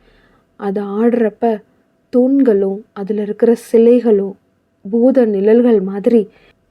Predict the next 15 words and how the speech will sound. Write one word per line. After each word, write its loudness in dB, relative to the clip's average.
விஸ்வரூபம் 4
எடுத்து -2
நடனம் 0
ஆட -6
ஆரம்பிச்சிருச்சு. -8
குருக்கள் 0
முன்னாடி -2
நடக்க -4
கருணாகரன் -4
பின்னாடியே 0
போனான். -6
சன்னதி -2
இருட்டுல 0
ஒரு -6
குரல், 0